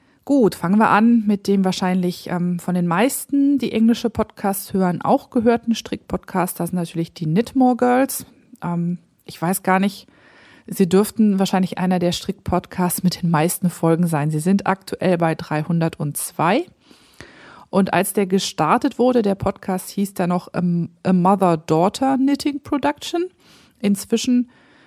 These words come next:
das steht auch noch auf der Webseite. Inzwischen wird der Podcast immer angesagt mit The Multi-Generational Knitting Production. Und zwar sind das, äh, Jasmine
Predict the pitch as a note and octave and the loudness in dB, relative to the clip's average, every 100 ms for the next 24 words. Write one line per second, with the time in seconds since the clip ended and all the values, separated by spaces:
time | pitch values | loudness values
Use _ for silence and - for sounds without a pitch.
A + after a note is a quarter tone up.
0 | _ - - G#3 F#3 E3 - D#3 D#3+ - | _ -6 0 2 2 -2 -2 -4 -4 -6
1 | A3+ A#3 - C#4+ - - - - G#3 G#3 | -6 -6 -6 -8 -10 -20 -6 2 4 2
2 | - A3 - A#3+ A#3 - G3+ G3 G#3 G3+ | 2 0 4 4 4 2 -2 0 2 0
3 | F#3+ G3 - F3+ - - F#3 F3+ - F3+ | -2 -4 -2 -4 -4 -6 -2 -2 0 -2
4 | F#3 E3 E3 E3 - E3+ - D#3+ F3+ E3+ | -2 0 -2 -2 -4 -4 -6 -2 0 2
5 | F3 G3 - F#3+ G3+ G3 G3 G#3 B3+ - | 2 2 0 -4 0 2 2 2 0 0
6 | E3+ E3 E3+ F3 E3+ - E3+ D3+ - - | 2 2 0 -2 -4 -2 -2 -2 -6 -8
7 | C#3 - _ - - - - - - - | -10 -10 _ -20 -20 -20 -20 -20 -20 -12
8 | - F3+ - F3+ F#3+ F#3+ F3+ F3 - F3 | -6 -4 0 2 2 0 0 0 -2 -4
9 | D#3+ - F3+ - C#4 E4 | -2 0 0 0 -2 -2